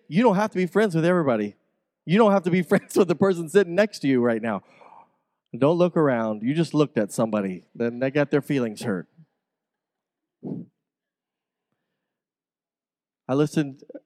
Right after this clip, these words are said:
this week to Pastor Kevin Gerald, who is white, and Pastor Earl McClellan, who is black. And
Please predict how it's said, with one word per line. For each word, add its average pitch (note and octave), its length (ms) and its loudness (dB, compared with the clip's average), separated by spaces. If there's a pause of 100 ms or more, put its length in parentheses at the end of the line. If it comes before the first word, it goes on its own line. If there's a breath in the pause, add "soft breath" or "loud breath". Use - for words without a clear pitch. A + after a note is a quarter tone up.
this C#3+ 260 -6
week D3 280 -2
to C#3 160 -2
Pastor D3 380 -4
Kevin C#3+ 320 -4
Gerald, C3 480 0 (880)
who D3 180 2
is C3+ 180 0
white, B2 320 -2
and A#2+ 340 -6 (760)
Pastor D3 320 -2
Earl C#3+ 280 2
McClellan, C#3 680 0
who C#3 220 0
is C3+ 260 0
black. G#2 540 -4 (1040)
And B2 300 -2